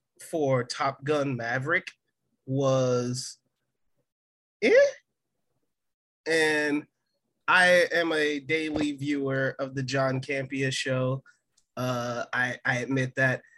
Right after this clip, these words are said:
Uh, <laughs> and, uh, they were at CinemaCon and they got to see, uh,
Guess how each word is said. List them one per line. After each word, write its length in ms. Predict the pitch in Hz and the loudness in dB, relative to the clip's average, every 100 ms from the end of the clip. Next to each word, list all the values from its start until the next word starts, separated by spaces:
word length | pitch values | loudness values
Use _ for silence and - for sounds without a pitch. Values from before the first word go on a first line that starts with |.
| - - | -18 0
Uh, 840 | 160 175 - 254 240 247 240 - - - | 4 6 8 6 8 6 4 4 0 -12
<laughs> 220 | - - - | -16 -8 2
and, 220 | 170 165 | 2 4
uh, 300 | 160 156 151 | 2 2 0
they 140 | 160 | -2
were 160 | 175 160 | 0 0
at 120 | 160 | -2
CinemaCon 720 | - 151 147 139 151 147 147 | -4 -6 -6 -6 -4 -2 0
and 80 | 135 | 0
they 280 | 135 139 135 | 0 0 0
got 260 | 135 123 | -2 -4
to 100 | - | -8
see, 540 | 135 - 135 131 127 117 | -8 -4 -2 0 -2 -4
uh, 320 | 123 117 104 | -8 -8 -8